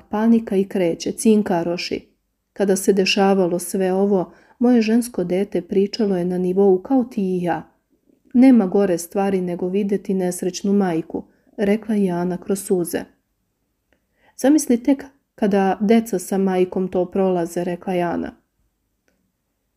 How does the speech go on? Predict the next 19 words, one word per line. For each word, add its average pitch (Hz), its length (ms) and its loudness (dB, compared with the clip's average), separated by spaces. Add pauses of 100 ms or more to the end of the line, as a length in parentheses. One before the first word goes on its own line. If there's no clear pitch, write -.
(440)
"Šta - 240 2
živo 254 280 4
donosi 185 580 -2 (200)
da 202 140 0
ja 202 220 4
sedim 196 400 0
na 175 80 -4
klozetskoj 190 680 -2
šolji 185 480 0
u 202 80 -2
Zadruzi 185 580 0
šest? 175 580 -2 (300)
Ja 196 180 0
sebe 190 340 0
mogu 185 300 0
da 175 120 -2
nazovem 180 560 -4
žrtvom 202 500 -2
psihičkog 190 720 -4